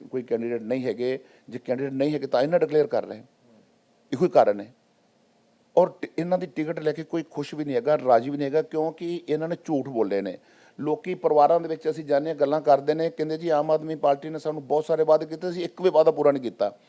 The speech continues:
ਉਹ ਤੁਸੀਂ ਹਜ਼ਾਰ ਹਜ਼ਾਰ ਰੁਪਇਆ ਕਿ ਤੁਸੀਂ ਨਹੀਂ ਦਿੱਤਾ, ਦੇਖੋ ਲੇਡੀਜ਼ ਨੂੰ, ਸਾਡੀਆਂ ਭੈਣਾਂ ਨੂੰ, ਤੁਸੀਂ ਬਿਜਲੀ ਕਿਹਾ, ਉਹ ਵੀ ਅੱਜ ਲੋਕਾਂ ਦੇ ਕੋਲ ਲੱਖਾਂ ਰੁਪਏ ਦੇ ਲੋਕਾਂ ਦੇ ਬਿੱਲ ਆ ਰਹੇ ਨੇ। ਕੋਈ ਵੀ ਨਸ਼ਾ ਘਰ ਘਰ ਵਿਕ ਰਿਹਾ।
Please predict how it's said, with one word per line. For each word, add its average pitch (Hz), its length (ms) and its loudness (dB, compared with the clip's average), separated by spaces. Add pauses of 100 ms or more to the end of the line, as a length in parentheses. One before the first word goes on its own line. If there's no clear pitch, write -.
(320)
ਉਹ 180 140 2
ਤੁਸੀਂ 165 380 -8
ਹਜ਼ਾਰ 131 360 6
ਹਜ਼ਾਰ 147 180 8
ਰੁਪਇਆ 147 300 4
ਕਿ 147 180 2
ਤੁਸੀਂ 143 340 -8
ਨਹੀਂ 147 160 2
ਦਿੱਤਾ, 113 440 4 (560)
ਦੇਖੋ 120 380 0 (120)
ਲੇਡੀਜ਼ 123 300 4
ਨੂੰ, 110 140 -2
ਸਾਡੀਆਂ 123 240 2
ਭੈਣਾਂ 101 280 6
ਨੂੰ, 92 160 -4 (500)
ਤੁਸੀਂ 160 200 -6
ਬਿਜਲੀ 156 320 -2
ਕਿਹਾ, 175 200 8
ਉਹ 170 240 8
ਵੀ 170 240 6
ਅੱਜ 143 120 2
ਲੋਕਾਂ 147 300 4
ਦੇ 160 80 -4
ਕੋਲ 151 240 2
ਲੱਖਾਂ 147 220 0
ਰੁਪਏ 143 120 4
ਦੇ 143 80 6
ਲੋਕਾਂ 135 220 4
ਦੇ 127 80 0
ਬਿੱਲ 107 220 4
ਆ 98 100 10
ਰਹੇ 98 120 6
ਨੇ। 95 180 -4 (640)
ਕੋਈ 202 180 8
ਵੀ 202 160 -2 (300)
ਨਸ਼ਾ 190 380 8
ਘਰ 185 280 6
ਘਰ 151 180 8
ਵਿਕ 123 180 4
ਰਿਹਾ। 101 220 0